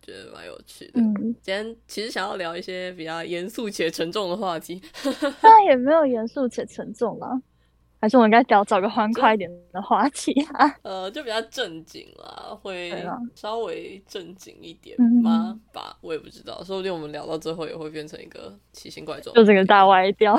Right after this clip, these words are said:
Speaker 1: 对，今天其实想要来跟大家聊一下哲学相关的问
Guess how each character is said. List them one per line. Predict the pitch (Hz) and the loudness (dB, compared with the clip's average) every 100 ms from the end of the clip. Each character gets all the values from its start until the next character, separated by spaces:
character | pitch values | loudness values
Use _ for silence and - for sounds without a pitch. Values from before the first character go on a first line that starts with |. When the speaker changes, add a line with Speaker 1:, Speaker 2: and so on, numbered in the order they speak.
| - | 2
Speaker 1:
对， | 320 359 320 - 320 311 _ | 4 4 4 0 -2 -6 _
今 | - | -8
天 | 269 311 | -8 -8
其 | - 175 | -10 -10
实 | 170 | -8
想 | 180 156 | -8 -8
要 | 160 170 | -6 -6
来 | 156 156 | -8 -10
跟 | 160 165 | -12 -10
大 | 165 | -10
家 | 160 156 | -10 -12
聊 | 151 143 - | -12 -14 -14
一 | 151 | -12
下 | 165 147 - - - _ _ _ | -12 -12 -14 -14 -18 _ _ _
哲 | - 110 104 170 | -14 -12 -10 -12
学 | - - - 55 - - | -12 -16 -18 -18 -18 -20
相 | - 147 147 | -16 -16 -16
关 | 147 139 | -18 -18
的 | 135 | -18
问 | 135 131 | -16 -18